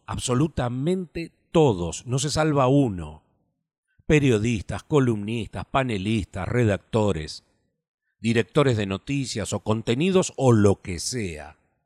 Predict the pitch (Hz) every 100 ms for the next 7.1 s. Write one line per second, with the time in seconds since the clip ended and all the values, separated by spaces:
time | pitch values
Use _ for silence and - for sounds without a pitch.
0 | _ _ _ _ _ _ _ 180 151 95
1 | 85 - _ - - 120 117 135 139 104
2 | 107 104 107 104 107 120 165 165 139 151
3 | 147 _ _ _ - 101 104 - 104 110
4 | 107 147 123 113 113 - _ _ _ 87
5 | 110 135 127 139 147 135 113 101 101 98
6 | - 147 - 117 _ - 101 - 143 156
7 | 165